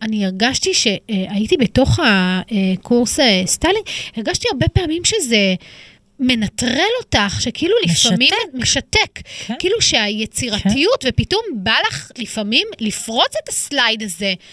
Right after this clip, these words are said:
Speaker 1: אז מה אם אני אגס? בא לי להתלבש כמו תפוח.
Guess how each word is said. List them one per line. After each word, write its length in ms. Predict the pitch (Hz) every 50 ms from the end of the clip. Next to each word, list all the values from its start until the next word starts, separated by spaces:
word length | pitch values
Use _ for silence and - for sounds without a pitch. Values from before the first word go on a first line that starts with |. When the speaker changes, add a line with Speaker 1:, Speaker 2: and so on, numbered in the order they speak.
| - - - -
Speaker 1:
אז 200 | 240 214 202 240
מה 140 | 254 294 349
אם 500 | 440 719 679 679 698 587 480 392 330 285
אני 0 |
אגס? 600 | 220 214 262 240 226 202 - - - - - - - - - - - - - _ -
בא 140 | 214 226 294
לי 280 | 349 494 640 679 622 622
להתלבש 480 | 587 466 427 466 453 466 466 494 539 571
כמו 320 | 415 427 466 480 508 480
תפוח. 680 | - - - 466 554 587 554 539 605 622 622 571 -